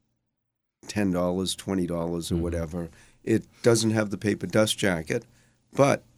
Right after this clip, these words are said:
Speaker 1: what made it really special is you open up to the, what they call the half title, where there's just the title without the publisher, and there are all these people who signed it.
Speaker 2: <laughs> Oh, not just
Speaker 1: <laughs>
Speaker 2: people, my friend.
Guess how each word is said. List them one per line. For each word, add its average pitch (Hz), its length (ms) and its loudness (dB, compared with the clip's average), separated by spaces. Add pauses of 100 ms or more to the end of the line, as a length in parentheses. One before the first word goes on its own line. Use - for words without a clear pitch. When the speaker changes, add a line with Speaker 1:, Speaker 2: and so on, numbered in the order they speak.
Speaker 1:
what 104 260 2
made 113 260 6
it 107 60 4
really 101 320 2
special 107 680 0 (400)
is 104 220 4
you 107 180 6
open 117 220 6
up 110 240 2
to 113 140 2
the, 98 320 2 (200)
what 107 180 2
they 101 100 6
call 107 260 4
the 98 100 4
half 120 300 4
title, 92 340 2
where 92 200 4
there's 95 400 -2
just - 320 4
the 98 80 0
title 98 360 2
without 95 320 0
the 95 80 -10
publisher, 104 560 -2 (380)
and 160 120 4
there 160 100 2
are 165 60 2
all 170 120 4
these 190 280 -2 (280)
people 214 260 2
who 147 120 6
signed 214 360 6
it. 90 180 4
Speaker 2:
<laughs> - 60 -14
Oh, 110 320 6
not 104 340 6
just 113 300 6
Speaker 1:
<laughs> - 0 -
Speaker 2:
people, 104 360 6
my 90 200 6
friend. 95 420 6